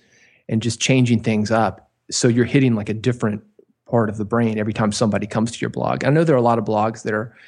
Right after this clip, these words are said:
text. You know, when I got online, Pat, this is gonna date me a little bit, but I got online pretty early, but you're talking about, like, ninety-two, ninety-three. The web didn't really exist. There were just a very few websites. We had this thing called Gopher,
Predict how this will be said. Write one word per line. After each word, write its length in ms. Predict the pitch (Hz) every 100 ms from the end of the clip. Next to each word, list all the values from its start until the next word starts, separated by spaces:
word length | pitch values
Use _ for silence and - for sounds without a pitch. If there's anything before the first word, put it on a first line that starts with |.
| _ -
text. 340 | 123 123 -
You 40 |
know, 80 | 175
when 160 | 151 143
I 80 | 170
got 180 | 165
online, 520 | 131 120 131 139 135 120
Pat, 320 | 120 113 113
this 180 | 131 117
is 180 | 101 - -
gonna 140 | 117 107
date 380 | - - 123 127
me 80 |
a 60 | 113
little 200 | 127 165
bit, 160 | 123 113
but 80 |
I 80 | 123
got 140 | 123 131
online 400 | 123 120 120 117
pretty 240 | 143 120
early, 240 | 117 123
but 140 | 107 120
you're 100 | 131
talking 260 | 139 123
about, 100 | 110
like, 100 | 95
ninety-two, 560 | 117 117 113 113 131 123
ninety-three. 680 | 113 113 110 123 120 123 - - _ _ _ _ _
The 80 | -
web 360 | 120 139 185 131
didn't 200 | 139 127
really 280 | 131 123 104
exist. 760 | 98 104 107 120 - - - _ _ _ _ -
There 100 | 123
were 60 | 104
just 200 | 113 117
a 60 |
very 340 | 107 127 131 120
few 540 | - 113 110 107 - - -
websites. 640 | 120 120 - - - -
We 140 | - 123
had 80 |
this 80 | 113
thing 120 | 120
called 240 | 107 101 95
Gopher, 520 | 127 185 - -